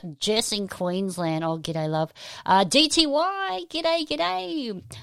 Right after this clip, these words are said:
Oh, we got Piggy Power joining, uh, joining us on YouTube. That's so cool. G'day, Piggy Power. Uh, Amy Kent, thanks for joining us live. We've also got, uh, who else have we got here? We got Chook and Chunk. We got Jimmy D.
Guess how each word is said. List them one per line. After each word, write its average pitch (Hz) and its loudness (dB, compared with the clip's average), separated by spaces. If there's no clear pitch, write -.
Oh, 220 2
we 214 2
got 190 0
Piggy 220 -2
Power 202 2
joining, 190 -4
uh, 170 -6
joining 247 8
us 254 -4
on 277 0
YouTube. 277 -2
That's 247 -2
so 269 0
cool. 262 -2
G'day, 247 -2
Piggy 233 -8
Power. 233 -2
Uh, 208 8
Amy 294 4
Kent, 269 2
thanks 190 -4
for 165 -10
joining 185 0
us 175 -6
live. 185 0
We've 180 -4
also 190 -2
got, 185 0
uh, 175 -6
who 180 -2
else 165 -4
have 180 -6
we 160 -6
got 143 -6
here? 156 -8
We 160 -6
got 170 -4
Chook 302 -2
and 202 -2
Chunk. 311 6
We 233 4
got 190 2
Jimmy 262 4
D. 240 0